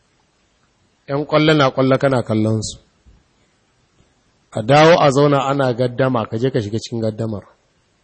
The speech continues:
A da fitinan da ke damun mutane shine kallon silma. Haka ne? Yanzu sai na ɗauka ma, kamar ma ba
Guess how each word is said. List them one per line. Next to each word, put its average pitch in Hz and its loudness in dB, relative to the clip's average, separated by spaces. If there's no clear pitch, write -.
A 131 -2
da 175 6
fitinan 156 0
da 127 0
ke 120 -6
damun 143 2
mutane 131 0
shine 135 -2
kallon 139 -2
silma. 113 -10
Haka 160 0
ne? 151 -6
Yanzu 127 -10
sai 156 0
na 151 0
ɗauka 160 2
ma, 131 2
kamar 135 -4
ma 156 0
ba 170 4